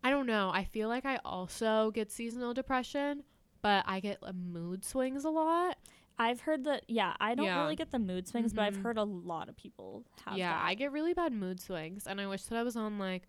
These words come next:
Speaker 1: a stabilizer, like, my birth control could be a mood stabilizer, but I'm not on that kind.
Speaker 2: Mm-hmm.
Speaker 1: But I feel like it gives me bad mood swings, and I get, like, irritated, and then I'm
Speaker 2: Mm-hmm.
Speaker 1: like, "I'm ungrateful,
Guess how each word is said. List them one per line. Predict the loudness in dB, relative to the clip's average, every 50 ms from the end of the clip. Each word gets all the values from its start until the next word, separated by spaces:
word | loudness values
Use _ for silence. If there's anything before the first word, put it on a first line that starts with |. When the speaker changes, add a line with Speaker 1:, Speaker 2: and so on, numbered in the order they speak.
| -18 -20 -20 _ _ _ -8
Speaker 1:
a | -6 -6
stabilizer, | -6 -6 -6 -4 -4 -4 -2 -2 -2 -2 -2 -2 -2 -2 -2 -2
like, | -2 -2 -4
my | -6 -6
birth | -6 -6 -8 -10 -10 -8
control | -8 -8 -8 -4 0 2 2 2 2
could | 0 -6 -8 -4
be | -4 -4
a | -4
mood | -4 -4 -6 -6 -8 -8
stabilizer, | -8 -6 -6 -4 -2 -2 -2 -2 -2 -2 -4 -4
but | -4 -4 -4
I'm | -4 -4 -6 -6
not | -6 -6 -6 -8 -8
on | -8 -8 -8 -6
that | -6 -6 -6 -8 -6
kind. | -6 -6 -4 -4 -4 -4 -2 0
Speaker 2:
Mm-hmm. | 0 0 0 0 -2 -2 -2 -2 -2 -4 -4 -6 -6 _
Speaker 1:
But | 2 4 4 6 4 4 2 0
I | -2 -2
feel | 0 0 0 0
like | 0 -2
it | -4 -2
gives | -2 -2 -2 -2
me | -4 -4
bad | -2 0 -2 -2 -2
mood | -4 -6 -6 -6
swings, | -4 -4 -2 -2 -2 -4
and | -2 -2 -2
I | -2
get, | -2 -2 -4
like, | -4 -6 -6 -6
irritated, | -2 -2 -2 -2 -2 0 0 2 2 4 4 4 4 2 2 2
and | 0 0 2 2
then | 0 0
I'm | 0 0
Speaker 2:
Mm-hmm. | 0
Speaker 1:
like, | 0 -2 -2 -2
"I'm | -2 0 0 0
ungrateful, | 0 2 2 2 2 2 2 2 2 2 0